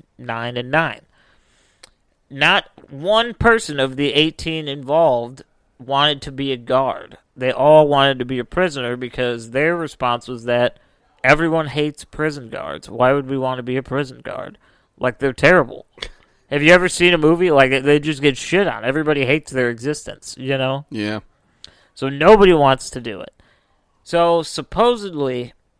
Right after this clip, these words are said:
Speaker 1: this is what, what happened. They flipped a coin for all eighteen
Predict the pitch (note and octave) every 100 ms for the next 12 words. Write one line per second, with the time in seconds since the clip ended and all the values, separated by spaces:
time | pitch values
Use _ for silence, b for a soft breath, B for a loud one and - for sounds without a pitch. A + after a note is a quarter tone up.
0 | _ _ B2+ C#3 D3 C3 C#3 A2+ - C3
1 | C3+ C3 A#2+ B2 B2 F2+ B2+ B2 - E3
2 | - C#3+ - C3 B2 A2+ A2+ _ - B2+
3 | A#2+ C3+ C3 C3 C3 - B2+ B2 A#2